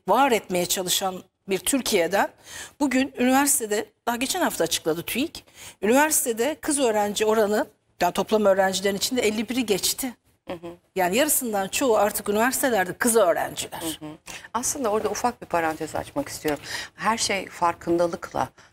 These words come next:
Speaker 2: başlamıyor mu? Ee, zihinsel dönüşümle başlamıyor mu? Az önce söylediğiniz konuyla alakalı bir şey söyleyeceğim. Şimdi kızını okutmak istemeyen erkekler sonra eşlerini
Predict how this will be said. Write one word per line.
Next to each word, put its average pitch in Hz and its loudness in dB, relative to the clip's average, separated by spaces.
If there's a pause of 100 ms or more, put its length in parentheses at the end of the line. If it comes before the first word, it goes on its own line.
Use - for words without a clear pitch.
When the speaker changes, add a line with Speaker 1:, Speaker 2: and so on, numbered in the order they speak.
(100)
Speaker 2:
başlamıyor 156 0
mu? 135 0 (320)
Ee, 143 2
zihinsel 175 0 (120)
dönüşümle 156 2 (360)
başlamıyor 160 0
mu? 135 -2 (320)
Az 180 4
önce 196 2
söylediğiniz 190 -2
konuyla 185 2
alakalı 147 0
bir 151 -8
şey - -4
söyleyeceğim. 143 -2
Şimdi - -6
kızını 175 -2
okutmak - -4
istemeyen 156 0
erkekler 165 -2 (400)
sonra 220 2
eşlerini 185 -2